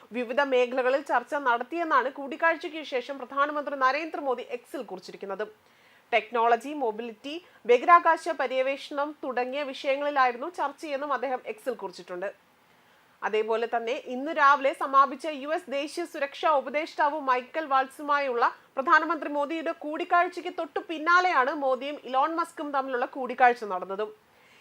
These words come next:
ഇരുവരും തമ്മിലുള്ള ചർച്ചകൾ സാങ്കേതിക വിദ്യ, നവീകരണ മേഖലയിൽ ഇന്ത്യ യു എസ് ബന്ധം ശക്തിപ്പെടുത്തുന്നതിൽ ശ്രദ്ധ കേന്ദ്രീകരിക്കുമെന്നും പ്രതീക്ഷിക്കപ്പെടുന്നുണ്ട്. ട്രംപ് അമേരിക്കയുടെ നാൽപത്തിയേഴാമത് പ്രസിഡന്റായി വൈറ്റ് ഹൗസിൽ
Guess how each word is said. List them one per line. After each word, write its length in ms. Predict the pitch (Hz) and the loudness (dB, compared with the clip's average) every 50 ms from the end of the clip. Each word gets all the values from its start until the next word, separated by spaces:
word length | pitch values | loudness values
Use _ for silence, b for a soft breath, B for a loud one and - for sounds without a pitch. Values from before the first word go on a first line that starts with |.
| b b | b b
ഇരുവരും 380 | 226 240 254 233 247 247 269 285 | -8 -8 0 0 2 2 2 2
തമ്മിലുള്ള 380 | - 277 254 254 262 254 269 | 2 0 0 2 0 0 0
ചർച്ചകൾ 480 | 277 277 311 247 240 - - 247 269 320 | 0 2 0 0 0 -2 -4 -2 -2 -2
സാങ്കേതിക 640 | 359 - 302 233 226 240 226 262 254 240 233 262 240 254 | 0 2 2 2 2 0 -2 -2 -2 -2 -2 -2 -4 -4
വിദ്യ, 360 | 220 233 202 196 262 294 320 302 | -4 -4 -8 -2 0 0 0 2
നവീകരണ 580 | 285 247 214 214 220 254 240 233 269 269 277 | 4 2 2 2 0 -6 0 0 0 2 2
മേഖലയിൽ 420 | 269 254 240 233 220 247 254 269 294 | 2 2 0 0 2 2 2 2 0
ഇന്ത്യ 360 | - - 247 240 247 240 277 285 | -2 -8 -8 -8 -2 0 0 0
യു 140 | 277 247 | 0 0
എസ് 180 | 262 262 262 262 | -2 -2 -2 0
ബന്ധം 320 | 226 254 247 247 247 277 | 0 0 0 0 -2 -6
ശക്തിപ്പെടുത്തുന്നതിൽ 920 | 330 - 277 247 - _ 359 349 339 311 294 269 294 294 269 254 254 294 349 | -4 -4 -8 -8 -6 _ -6 -2 -2 -2 -2 -2 -2 -2 0 0 0 -2 -4
ശ്രദ്ധ 300 | - 285 269 247 226 262 | -4 -2 -2 -2 -2 -4
കേന്ദ്രീകരിക്കുമെന്നും 880 | 269 247 254 254 254 247 320 269 320 339 320 - 330 277 240 233 254 254 | -2 0 -2 -2 -2 -6 -8 -6 -6 -6 -6 -6 -6 -6 -4 -4 -4 -4
പ്രതീക്ഷിക്കപ്പെടുന്നുണ്ട്. 920 | 262 226 202 214 220 214 - - - 240 190 190 180 190 180 190 196 196 - _ _ _ b b b b b b b b b b _ | -4 -4 -4 -4 -6 -6 -10 -6 -6 -6 -6 -4 -8 -8 -4 -4 -4 -4 -4 _ _ _ b b b b b b b b b b _
ട്രംപ് 300 | - 330 330 330 349 415 | 8 8 8 8 6 6
അമേരിക്കയുടെ 840 | 370 240 285 311 311 349 339 339 349 302 339 370 339 320 262 302 330 | 6 6 6 2 0 -2 -2 -2 -4 -2 0 0 0 2 2 2 2
നാൽപത്തിയേഴാമത് 920 | 320 302 277 285 269 311 311 - - 311 294 294 285 320 320 330 330 339 | 6 4 4 4 2 -4 -6 -6 -2 0 0 4 6 6 6 6 4 -2
പ്രസിഡന്റായി 640 | 277 311 294 294 - 294 302 320 302 285 269 262 294 | 2 2 0 0 0 -2 -2 0 4 6 4 4 4
വൈറ്റ് 360 | 302 285 269 269 285 - - | 4 4 2 2 2 0 0
ഹൗസിൽ 320 | 311 294 294 - 339 320 | 0 0 0 0 -6 -8